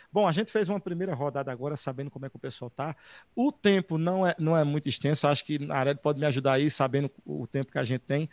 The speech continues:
mas eu queria agradecer demais, é, a iniciativa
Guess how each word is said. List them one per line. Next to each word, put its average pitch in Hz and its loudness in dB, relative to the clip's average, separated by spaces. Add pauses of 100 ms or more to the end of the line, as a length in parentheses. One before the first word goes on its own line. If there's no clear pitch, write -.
(380)
mas 160 6
eu 202 6
queria 208 6
agradecer 180 4
demais, 175 4 (420)
é, 156 2
a 180 4
iniciativa 170 2